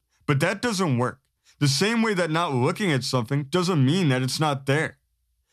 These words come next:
This is flawed thinking at its finest, and it's not just Lamech who did this. We've all done it, and we still do it, because it's been ingrained in human nature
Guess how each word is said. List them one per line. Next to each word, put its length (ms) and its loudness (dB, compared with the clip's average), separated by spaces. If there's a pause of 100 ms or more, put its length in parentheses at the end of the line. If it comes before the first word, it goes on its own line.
(180)
This 160 2
is 140 0
flawed 400 -2
thinking 360 -2
at 120 0
its 160 -4
finest, 580 -4 (300)
and 100 2
it's 160 0
not 160 0
just 240 -2
Lamech 380 2
who 160 2
did 240 -2
this. 260 -14 (240)
We've 240 0
all 220 0
done 240 -4
it, 80 -18 (120)
and 120 0
we 80 0
still 400 -2
do 180 -4
it, 60 -18 (380)
because 280 0
it's 120 -8
been 180 0
ingrained 540 0
in 120 2
human 400 0
nature 400 -2